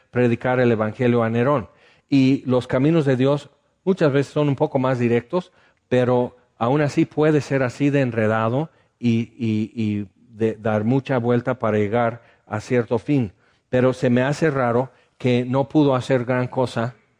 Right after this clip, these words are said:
el resto de su tiempo hasta ser soltado en libertad después de más de cuatro años, ya por fin anda en libertad, pero prácticamente para unos tres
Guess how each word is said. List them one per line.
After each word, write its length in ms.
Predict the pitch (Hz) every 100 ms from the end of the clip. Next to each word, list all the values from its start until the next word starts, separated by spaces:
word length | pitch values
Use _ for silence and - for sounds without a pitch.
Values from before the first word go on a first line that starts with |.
| _ _ _ _ _ -
el 140 | 110
resto 480 | 113 117 - 120 110
de 140 | 113
su 180 | 107 110
tiempo 480 | - 139 151 127 110
hasta 300 | 107 - 110
ser 380 | - 123 117 117 _ _
soltado 640 | - 123 110 135 135 170
en 80 | 165
libertad 640 | 151 135 - 117 110 117 _ _ _
después 480 | 110 113 - 127 131
de 280 | 120 107 - _ _ -
más 340 | 98 131 160
de 100 | 151
cuatro 440 | - 131 127 127
años, 400 | 117 107 107 113 107
ya 220 | 117 120
por 160 | 135 127
fin 220 | - 131
anda 260 | 127 123 120
en 80 |
libertad, 540 | 117 107 104 117 117 127 - -
pero 200 | 113 104
prácticamente 800 | 120 120 123 123 117 117 123
para 320 | 113 107 104 104
unos 580 | 110 110 104 95 - _ _ _ _ _
tres 400 | 123 135 -